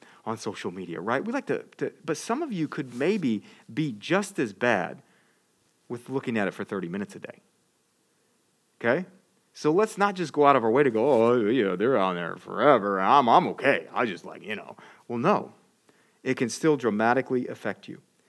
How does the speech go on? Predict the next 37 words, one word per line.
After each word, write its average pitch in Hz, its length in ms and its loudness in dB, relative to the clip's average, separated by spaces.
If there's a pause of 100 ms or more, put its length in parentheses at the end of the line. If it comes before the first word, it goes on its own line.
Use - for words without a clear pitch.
(260)
Okay? 147 260 2 (260)
And 143 140 -2
so 180 260 8
if 147 160 0
it 135 80 0
doesn't 185 320 6
line 180 200 8
up 156 200 4
with, 127 260 2
with 135 280 -4
those 143 360 6
verses, 127 400 -6
it 117 100 -6
shouldn't 156 220 -4
be 147 80 -2
taking 131 300 -4
root 139 260 -2
in 131 100 -8
my 113 100 0
mind, 120 300 4
because 113 220 -8
if 98 80 -12
it 92 80 -16
takes - 240 -10
root 151 200 0
in 135 100 -2
your 120 100 -4
mind, 113 480 2 (640)
it 127 200 2
will 113 400 2
make 120 320 0
its - 160 -8
way 101 240 2 (100)
into 113 720 -6
your 95 300 -6
actions 123 720 -2
and 95 300 -6